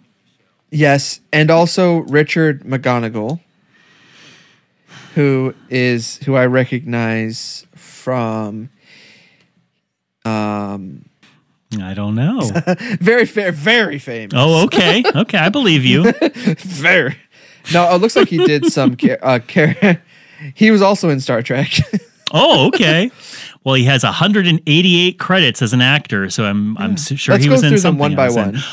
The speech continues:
Speaker 2: Okay, all right. Listener, get comfortable. <laughs>
Speaker 1: Uh, he's also plays the voice of Sully on, uh, on the Uncharted video game series.
Speaker 2: Oh, okay.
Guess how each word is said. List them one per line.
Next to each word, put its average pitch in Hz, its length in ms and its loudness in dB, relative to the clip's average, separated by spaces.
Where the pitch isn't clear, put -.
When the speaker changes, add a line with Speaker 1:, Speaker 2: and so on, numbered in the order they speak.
Speaker 2:
Okay, 269 260 -2
all 156 80 2
right. 170 240 0
Listener, 151 300 2
get 175 180 2
comfortable. 147 460 0
<laughs> 190 60 -8
Speaker 1:
Uh, 170 300 4
he's 185 200 0
also 175 220 0
plays 147 220 0
the 139 60 -2
voice 135 400 2
of 120 140 -2
Sully 135 680 0
on, 107 460 -6
uh, 101 240 -8
on 120 180 -6
the 117 140 -6
Uncharted 147 640 -4
video 165 220 -2
game 104 180 -4
series. 101 560 -8
Speaker 2:
Oh, 202 1120 4
okay. 165 380 0